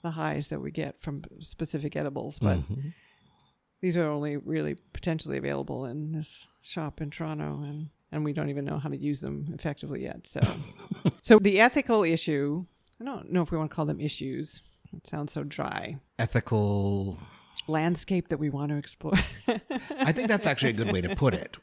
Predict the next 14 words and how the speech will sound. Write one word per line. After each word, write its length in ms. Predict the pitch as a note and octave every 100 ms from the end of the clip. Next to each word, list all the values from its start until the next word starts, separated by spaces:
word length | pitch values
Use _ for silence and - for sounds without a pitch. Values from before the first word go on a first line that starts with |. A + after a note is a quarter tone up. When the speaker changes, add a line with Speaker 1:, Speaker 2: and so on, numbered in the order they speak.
| -
Speaker 2:
because 300 | - B2 G2+
we're 180 | A2
interested 540 | A2+ C#3 D3 A#2+ G#2 F2
in 380 | A#2+ G#2+ G2+ F#2+
the 200 | F#2 F2
environments 760 | E2+ D#2+ A2+ A#2 E2 D2+ D#2+
in 160 | F2 F2
which 300 | E2+ E2 - F2 - E2
we 380 | E2+ D#2+ D#2 D#2 F#2+
behave 680 | F2 - B2+ G#2 D#2 D2 -
ethically 440 | D#2+ - - F2
or 80 | D#2
unethically, 800 | D#2+ G2 F2 - - - A1+ - _
and 560 | G2+ F2 E2 D#2+ D#2+